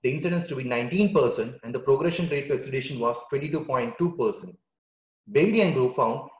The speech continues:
the incidence to be around eight percent, but they found that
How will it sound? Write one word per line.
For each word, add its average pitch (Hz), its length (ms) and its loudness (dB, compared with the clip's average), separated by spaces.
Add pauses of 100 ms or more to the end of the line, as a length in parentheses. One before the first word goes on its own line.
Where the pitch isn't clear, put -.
(160)
the 143 100 -10
incidence 165 540 -2
to 139 80 -4
be 123 360 -8 (180)
around 120 320 2
eight 165 240 0
percent, 101 380 -2 (360)
but 135 300 -2
they 220 120 4
found 165 360 4 (240)
that 113 160 0